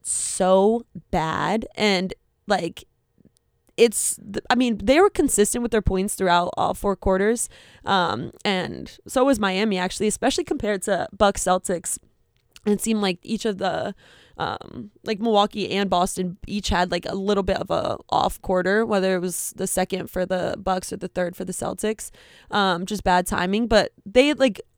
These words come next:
were all gas, no breaks, both of these teams. Um,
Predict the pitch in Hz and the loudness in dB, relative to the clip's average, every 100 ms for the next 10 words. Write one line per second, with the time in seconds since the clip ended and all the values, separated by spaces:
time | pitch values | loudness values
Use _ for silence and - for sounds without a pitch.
0 | 214 208 - - 240 233 214 226 196 208 | -8 -8 -20 0 4 8 8 8 6 2
1 | - 196 190 185 180 - 185 190 185 196 | 2 -2 0 -2 -2 -4 -2 -2 -4 -6
2 | 196 - 175 196 226 - - _ _ - | -6 -4 0 0 -2 -8 -20 _ _ -4
3 | 226 202 180 147 113 - | 0 2 0 -2 -6 -12